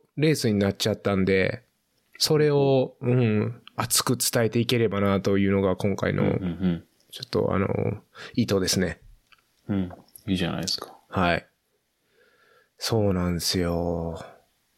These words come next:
Speaker 1: いやー、じゃあ、まあ、レースの概要からいきましょうかね。
Speaker 2: うん。そうっすね。
Speaker 1: はい。まあ、名前はサンディエゴ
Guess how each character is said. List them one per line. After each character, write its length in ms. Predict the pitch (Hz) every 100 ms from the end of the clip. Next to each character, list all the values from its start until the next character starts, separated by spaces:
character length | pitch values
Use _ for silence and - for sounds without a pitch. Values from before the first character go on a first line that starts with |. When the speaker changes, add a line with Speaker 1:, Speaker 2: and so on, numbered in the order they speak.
| _ _ _ - - _ _ _ _ -
Speaker 1:
い 40 | 92
や 220 | 87 87
ー、 20 |
じ 120 | 95
ゃ 180 | 95 90
あ、 140 | - -
ま 160 | - 95
あ、 40 |
レ 140 | 95 110
ー 60 |
ス 120 | 92 98
の 360 | 87 90 - 107
概 220 | 104 101
要 160 | 98
か 160 | 92 101
ら 80 | 92
い 80 | 107
き 100 | 98
ま 120 | 95
し 80 | 110
ょ 80 | 87
う 20 |
か 80 | 87
ね。 100 | 98
Speaker 2:
う 40 | 85
ん。 60 | - _ _ _ -
そ 220 | - 139
う 20 |
っ 20 | 104
す 180 | -
ね。 280 | 101 110 120 -
Speaker 1:
は 240 | 104 92
い。 80 | - - _ _ _ _ - - - - -
ま 80 | 147
あ、 40 | 123
名 140 | 131
前 300 | 143 139 135
は 580 | 131 131 127 123 117 -
サ 280 | - - 127
ン 120 | 127
デ 80 | 117
ィ 120 | 120
エ 40 | 107
ゴ 420 | 101 95 92